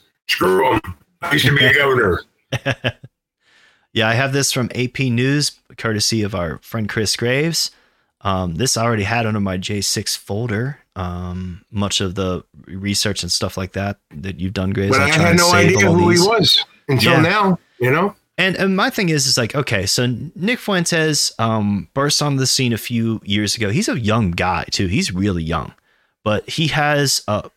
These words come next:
Speaker 2: some kind of following, you know, now. And, uh,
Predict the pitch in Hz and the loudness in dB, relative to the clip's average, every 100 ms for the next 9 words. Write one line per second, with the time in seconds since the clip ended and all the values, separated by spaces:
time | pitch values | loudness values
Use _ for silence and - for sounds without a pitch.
0 | _ - - - 139 151 113 _ - - | _ -8 -4 -2 0 0 -2 _ -12 -4
1 | 98 - 90 87 90 92 92 92 - 101 | -4 -2 -2 0 0 2 0 -2 -4 -2
2 | 87 90 87 - 73 50 - _ _ _ | -2 -2 -6 -16 -18 -18 -20 _ _ _
3 | _ _ _ 104 95 92 120 113 104 101 | _ _ _ -2 0 2 2 2 2 2
4 | 104 101 | 2 0